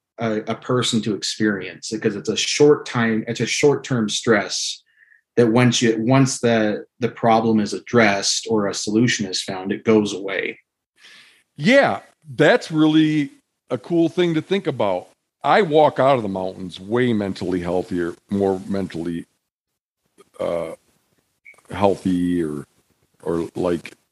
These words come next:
Speaker 2: I talk about, I've always talked about my emotional immune system getting worn down.
Speaker 1: Yeah.
Speaker 2: And my emotional immune system is never more fit than after I come out from a long hunt.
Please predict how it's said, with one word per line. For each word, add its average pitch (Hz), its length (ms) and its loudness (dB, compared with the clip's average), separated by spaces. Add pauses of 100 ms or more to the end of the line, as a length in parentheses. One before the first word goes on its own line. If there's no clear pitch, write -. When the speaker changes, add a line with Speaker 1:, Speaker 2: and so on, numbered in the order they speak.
(360)
Speaker 2:
I 151 120 4
talk 214 240 4
about, 139 400 4
I've 123 160 4
always 135 300 4
talked 117 240 -2
about 107 160 0
my 104 160 0
emotional 95 640 -2
immune 92 360 -6
system 82 460 -14 (140)
getting 87 300 -14
worn 82 260 -12
down. 80 420 -16 (800)
Speaker 1:
Yeah. 110 340 4 (140)
Speaker 2:
And 120 160 2
my 131 140 6
emotional 143 760 4
immune 127 340 4
system 104 480 -4
is 90 160 -8
never 107 380 2
more 98 520 0 (520)
fit - 500 2 (440)
than 101 180 0
after 92 580 -4 (840)
I 95 100 -8
come 98 220 -6
out 92 240 -6
from 87 160 -10
a 87 40 -8
long 85 340 -8
hunt. 82 280 -10